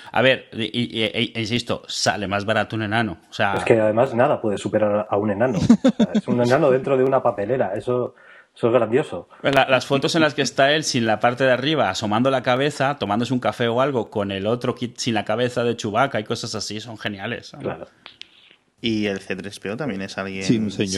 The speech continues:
Speaker 3: También es una
Speaker 1: sí.
Speaker 3: persona
Speaker 1: Y,
Speaker 3: en las
Speaker 1: y siempre
Speaker 3: nuevas.
Speaker 1: ha sido, sí. Y ese, ese sí es mucho más difícil que no lo sea, porque no, no podemos hacer androides, por muy patoso que sea, que, que, que funcionen bien andando así a la
Speaker 4: Es, es que, es que era mínimo, mimo el, el, el,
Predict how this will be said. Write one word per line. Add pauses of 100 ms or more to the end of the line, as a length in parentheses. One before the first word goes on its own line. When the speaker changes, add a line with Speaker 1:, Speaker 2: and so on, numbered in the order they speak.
Speaker 3:
También
es
una
Speaker 1:
sí.
Speaker 3:
persona
Speaker 1:
Y,
Speaker 3:
en
las
Speaker 1:
y
siempre
Speaker 3:
nuevas.
Speaker 1:
ha
sido,
sí.
Y
ese,
ese
sí
es
mucho
más
difícil
que
no
lo
sea,
porque (400)
no,
no
podemos
hacer
androides,
por
muy
patoso
que
sea,
que,
que,
que
funcionen
bien
andando
así
a
la
Speaker 4:
Es, (200)
es
que,
es
que
era
mínimo,
mimo
el,
el,
el,